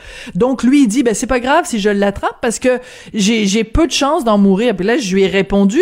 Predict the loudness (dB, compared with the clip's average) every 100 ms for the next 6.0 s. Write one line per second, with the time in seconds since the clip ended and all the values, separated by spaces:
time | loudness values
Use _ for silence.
0 | 2 2 0 -2 -2 -2 -2 0 0 -2
1 | 0 -2 0 0 0 0 0 0 0 -2
2 | -2 0 0 0 -2 -4 -4 -2 0 -2
3 | -6 -12 -20 -20 _ -6 -2 0 0 0
4 | 0 0 0 0 0 -2 -2 -2 0 -2
5 | 0 0 2 2 2 2 0 0 0 0